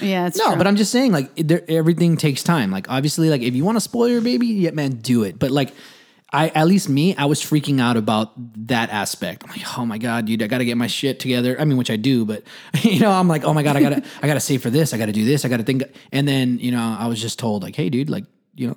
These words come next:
Speaker 2: you, you
Speaker 1: It's
Speaker 2: have time. You have time. The baby, the baby just doesn't show up grown." You know what I mean? You,
Speaker 1: Yeah.
Speaker 2: you grow with the baby. And I'm like, "Oh yeah." You know
Speaker 1: That,
Speaker 2: what I mean?
Speaker 1: that was really good advice. And that was actually my regular doctor that told Chris that. I was like, "Hey,
Speaker 2: Yeah.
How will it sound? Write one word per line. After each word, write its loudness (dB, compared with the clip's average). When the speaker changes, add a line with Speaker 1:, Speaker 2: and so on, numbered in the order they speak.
Speaker 2:
you, -4
you 0
Speaker 1:
It's 4
Speaker 2:
have -4
time. -2
You 4
have -2
time. 0
The -4
baby, 0
the -2
baby 0
just -6
doesn't 0
show 0
up -4
grown." -4
You -10
know -6
what -4
I -4
mean? -4
You, 0
Speaker 1:
Yeah. 0
Speaker 2:
you -4
grow 2
with 0
the -6
baby. 0
And -2
I'm -2
like, -6
"Oh 0
yeah." -2
You 0
know 4
Speaker 1:
That, 0
Speaker 2:
what 4
I 4
mean? 2
Speaker 1:
that 2
was 2
really 2
good 0
advice. -2
And 4
that 2
was 0
actually -2
my 0
regular 0
doctor -2
that -4
told -6
Chris -4
that. -8
I -20
was -8
like, -2
"Hey, 0
Speaker 2:
Yeah. -10